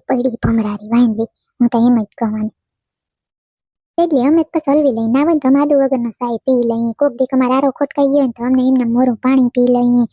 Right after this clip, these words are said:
તો કોઈને ઘરે માગવા ના જાય. ખોટું ક્યાં કહેવું? આપણે આપણું પછી હોય કંઈક સોમાન હોવું કે એમના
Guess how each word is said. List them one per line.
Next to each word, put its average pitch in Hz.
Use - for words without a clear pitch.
તો -
કોઈને 320
ઘરે 285
માગવા 269
ના 247
જાય. 226
ખોટું 302
ક્યાં 262
કહેવું? 226
આપણે 254
આપણું 247
પછી -
હોય 233
કંઈક 233
સોમાન 262
હોવું 233
કે 220
એમના 226